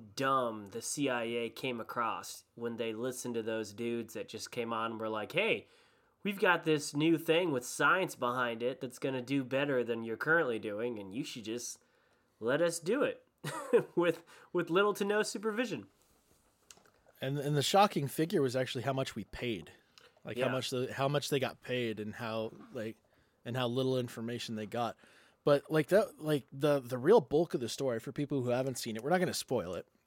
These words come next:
Speaker 1: No.
Speaker 2: I mean, obviously, you've heard about the tor-, you've probably heard about the torture report at this point.
Speaker 1: Mm-hmm.
Speaker 2: But, uh,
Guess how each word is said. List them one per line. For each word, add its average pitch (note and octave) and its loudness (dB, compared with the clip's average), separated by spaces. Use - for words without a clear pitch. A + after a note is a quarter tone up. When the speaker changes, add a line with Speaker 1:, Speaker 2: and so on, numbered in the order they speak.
Speaker 1:
No. G#2 -6
Speaker 2:
I C3 -4
mean, B2+ 0
obviously, C#3+ 4
you've A#2+ -2
heard D3+ 6
about C3 4
the A2 -4
tor-, - -6
you've B2 -6
probably F3+ 8
heard C#3 4
about B2 -2
the A#2+ -6
torture B2 -4
report G#2 -4
at G2+ -10
this A2+ -8
point. A2 -8
Speaker 1:
Mm-hmm. G#2+ -12
Speaker 2:
But, A#2+ 2
uh, A2 0